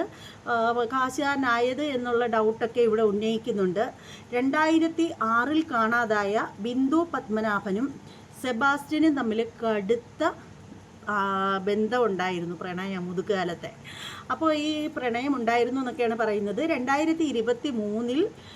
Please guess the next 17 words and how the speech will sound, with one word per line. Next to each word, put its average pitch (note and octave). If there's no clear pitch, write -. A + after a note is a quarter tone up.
ആ, G#3
ഈ B3
പറയുന്ന C#4
പുള്ളിക്കാരത്തിയുടെ A#3
പേരിലുള്ള A#3
വസ്തുവകകൾ A3+
ഈ, C4+
ഇയാൾ C#4
മറിച്ച് A#3+
വിറ്റ് A#3+
കോടികൾ B3
ഉണ്ടാക്കി G#3
എന്നാണ് G#3
പറയുന്നത്. G#3
പിന്നാലെ D4+
പോലീസ് D4
ഇയാളെ A#3+